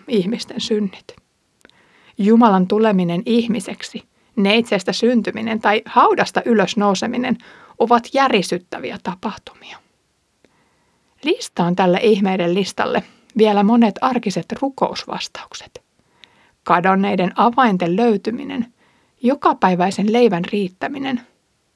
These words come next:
ja ystävyyssuhteet ovat kaikki valtavia ihmeitä, joita valitettavasti pidämme usein itsestäänselvyyksinä.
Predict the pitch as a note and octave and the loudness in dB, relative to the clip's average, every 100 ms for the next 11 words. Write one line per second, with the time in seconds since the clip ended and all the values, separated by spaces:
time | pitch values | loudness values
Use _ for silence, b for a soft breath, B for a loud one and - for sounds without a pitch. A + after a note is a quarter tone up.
0 | _ A#3 - C#4+ C#4 G#3+ F3+ F3+ - A#3 | _ -2 0 -2 0 0 0 -2 -2 -2
1 | G#3+ - - A#3 - b b b - A#3+ | -4 -6 -8 -8 -12 b b b -2 0
2 | A#3 - D4+ C#4 - - F#3+ _ - A3 | 0 -2 -2 -2 -2 -4 -4 _ 0 2
3 | A3 G3 F3 - A3+ F#3+ - - - - | 2 -2 -4 -6 -8 -10 -12 -18 -18 -20
4 | _ _ _ _ _ _ _ B3+ B3+ C4+ | _ _ _ _ _ _ _ -4 -4 -6
5 | - - F4+ G#4 - F#3 - A3+ - A#3+ | -8 -2 0 0 0 -2 0 0 0 -4
6 | - C4+ A#3 G3 B3+ B3 A#3 G3 F#3 - | -2 2 2 2 -2 -2 0 0 -2 -8
7 | - A#3 - F3+ - - F#3+ F#3+ F3+ F#3 | -4 -4 -2 -4 -4 -6 -6 -4 -4 -6
8 | G3 - - - | -12 -16 -16 -18